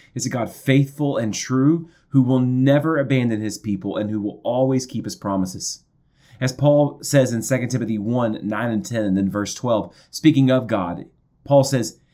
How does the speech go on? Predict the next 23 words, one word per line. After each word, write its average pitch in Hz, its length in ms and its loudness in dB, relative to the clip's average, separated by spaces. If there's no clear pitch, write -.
"He 156 160 2
saved 160 520 0
us 110 160 -2
and 113 120 -2
called 139 380 2
us 104 180 -4
to 117 160 -2
a 107 40 0
holy 135 420 0
calling, 113 460 -6
not 135 180 2
because 151 220 2
of 151 80 4
our 160 260 4
works, 85 320 -4
but 131 160 -4
because 139 260 2
of 131 80 0
his 127 180 2
own 165 360 4
purpose 165 580 -2
and 110 200 -4
grace, 110 500 -4